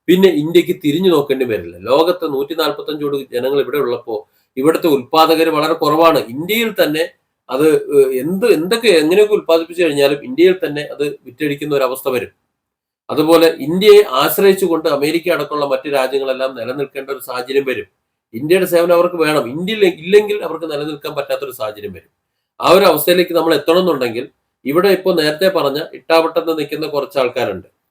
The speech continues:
ആ, അവരെ മാത്രം വെച്ചുകൊണ്ട് നമ്മൾ മോ-, പോകാതെ വലിയൊരു ഭൂ-, ഭൂരിപക്ഷം, വലിയൊരു ഭൂരിപക്ഷം ഈ ലോകം ഇന്ത്യ എന്നൊരു രാജ്യമുണ്ട് എന്ന് പോലും അറിയാത്ത നിരക്ഷര കുക്ഷികളായ വലിയൊരു വിഭാഗമുണ്ട്. അവരെ കൂടി സാക്ഷരരാക്കിക്കൊണ്ട്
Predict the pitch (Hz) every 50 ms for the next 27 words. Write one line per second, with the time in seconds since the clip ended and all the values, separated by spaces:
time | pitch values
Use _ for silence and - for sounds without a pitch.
0 | _ _ 123 123 117 117 143 165 170 156 139 135 131 - 156 156 156 147 123 -
1 | - 143 139 139 139 156 - - _ 131 127 123 135 131 127 113 113 - _ 123
2 | 123 123 131 131 120 104 113 139 - - _ _ _ _ _ _ _ _ _ _
3 | _ - 120 135 147 165 196 220 247 262 262 254 233 190 180 175 165 160 156 156
4 | 160 165 170 175 165 156 139 - 117 - - _ 120 135 160 196 208 208 196 170
5 | 160 160 151 143 139 139 - - - _ _ _ _ _ _ 120 151 190 190 175
6 | 151 156 170 185 190 190 185 - 127 127 147 170 185 196 185 175 175 175 175 170
7 | 156 156 143 143 151 156 175 165 151 147 156 156 175 165 139 127 135 151 180 175
8 | 190 196 202 208 202 190 165 156 151 147 147 143 160 143 135 131 131 151 160 156
9 | - 196 196 202 185 170 151 - 165 156 156 147 139 139 143 151 175 - _ _
10 | _ _ _ _ - 131 139 143 180 202 208 190 170 147 - 139 139 143 143 143
11 | 127 117 107 104 - 113 113 117 139 160 160 160 151 151 147 139 - 123 120 117
12 | - 131 131 127 120 113 107 - - _ _ 107 104 104